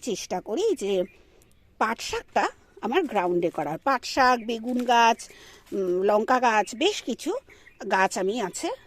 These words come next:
যেগুলো আমি আমার নিচের বাগানে করি মাটিতে, গ্রাউন্ডে। তাহলে বন্ধুরা, অনেকগুলো শাকের দান, মানে নাম আমি বললাম।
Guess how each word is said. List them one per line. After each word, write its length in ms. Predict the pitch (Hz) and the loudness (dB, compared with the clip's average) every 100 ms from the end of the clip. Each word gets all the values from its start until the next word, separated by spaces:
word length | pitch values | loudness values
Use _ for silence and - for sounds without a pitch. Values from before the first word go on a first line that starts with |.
| - | -8
যেগুলো 260 | 202 208 294 262 | -6 0 2 4
আমি 140 | 202 349 _ 202 | 2 -2 _ -2
আমার 160 | 196 190 | 0 0
নিচের 280 | 196 - 294 214 | -2 -2 -2 -2
বাগানে 280 | 170 170 175 | -4 -2 -2
করি 160 | 170 277 370 | -2 0 -2
মাটিতে, 420 | 170 - - 151 143 _ _ _ _ | -4 -10 -18 -18 -18 _ _ _ _
গ্রাউন্ডে। 520 | 196 196 160 160 151 147 _ - _ 294 | -4 -2 0 -2 -6 -14 _ -20 _ 0
তাহলে 300 | 294 370 330 269 | 4 4 4 2
বন্ধুরা, 320 | 214 202 247 453 277 | -2 0 2 4 2
অনেকগুলো 380 | 240 254 233 190 | 2 -2 -2 -4
শাকের 340 | - 185 175 170 | -4 -8 -6 -4
দান, 120 | 165 165 180 175 175 - 190 | -2 0 0 0 -2 -4 -2
মানে 160 | 180 180 190 | 0 2 2
নাম 160 | 202 269 | 2 2
আমি 140 | 202 175 175 | 2 2 2
বললাম। 280 | 160 165 | -2 -2